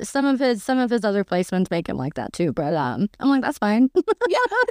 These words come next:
Speaker 2: <laughs> Take care of me.
Speaker 1: I have, I have my own money in the end. Like,
Speaker 2: Yeah, and I was like, I love having my own money
Speaker 1: Mm-hmm.
Speaker 2: for fun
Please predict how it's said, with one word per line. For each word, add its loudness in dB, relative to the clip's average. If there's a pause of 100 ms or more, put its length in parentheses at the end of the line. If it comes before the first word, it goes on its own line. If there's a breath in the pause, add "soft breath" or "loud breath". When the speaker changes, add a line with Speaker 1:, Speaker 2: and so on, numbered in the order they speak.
(100)
Speaker 2:
<laughs> -2
Take -4
care 2
of -2
me. 0 (360 loud breath)
Speaker 1:
I 0
have, 2
I 2
have 0
my 2
own 4
money 4
in 6
the 4
end. 4
Like, 2
Speaker 2:
Yeah, 2
and 2
I 4
was 0
like, -2
I 2
love 2
having 2
my 2
own 2
money 2
Speaker 1:
Mm-hmm. 6
Speaker 2:
for 6
fun 4